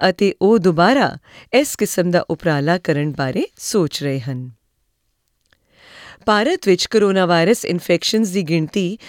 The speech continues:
ਚਾਰ ਅਸ਼ਾਰੀਆ ਦੋ ਮਿਲੀਅਨ ਪੁੱਜ ਚੁੱਕੀ ਹੈ। ਅੰਕੜਾ ਬ੍ਰਾਜ਼ੀਲ ਵਿੱਚ ਫੈਲੀ ਮਹਾਮਾਰੀ ਤੋਂ ਵੀ ਵਾਧੂ ਹੈ, ਜਿਸ ਕਾਰਨ ਹੁਣ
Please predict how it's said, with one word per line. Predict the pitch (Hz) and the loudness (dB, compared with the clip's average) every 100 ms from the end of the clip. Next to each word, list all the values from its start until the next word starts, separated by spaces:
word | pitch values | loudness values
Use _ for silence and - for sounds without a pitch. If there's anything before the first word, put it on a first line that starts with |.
| - - | -20 -8
ਚਾਰ | - 226 254 262 196 | 0 2 2 0 -2
ਅਸ਼ਾਰੀਆ | - 180 165 180 | 0 0 2 2
ਦੋ | 175 139 208 247 | 2 2 4 4
ਮਿਲੀਅਨ | 220 175 208 254 220 139 120 - | 2 2 2 4 2 0 -6 0
ਪੁੱਜ | 180 - | 0 0
ਚੁੱਕੀ | 160 - 151 151 | -8 -4 -4 -2
ਹੈ। | 139 131 127 _ _ - - - - _ 170 | -6 -8 -16 _ _ -20 -20 -20 -20 _ -2
ਅੰਕੜਾ | 160 151 175 190 | 0 2 2 2
ਬ੍ਰਾਜ਼ੀਲ | 185 165 180 151 247 277 | 0 2 2 4 2 4
ਵਿੱਚ | 190 190 - | 2 0 -2
ਫੈਲੀ | 175 160 175 165 | 0 2 0 0
ਮਹਾਮਾਰੀ | 160 156 147 143 151 202 | -2 -2 -2 0 0 0
ਤੋਂ | - 160 | 0 0
ਵੀ | 240 | 0
ਵਾਧੂ | 175 151 139 185 | 0 -2 0 -2
ਹੈ, | 202 220 233 - - - - | 0 -2 -2 -10 -18 -16 -2
ਜਿਸ | 175 349 - | 0 0 0
ਕਾਰਨ | 190 156 160 175 - - - - | -2 0 0 -2 -6 -20 -4 2
ਹੁਣ | 269 | 4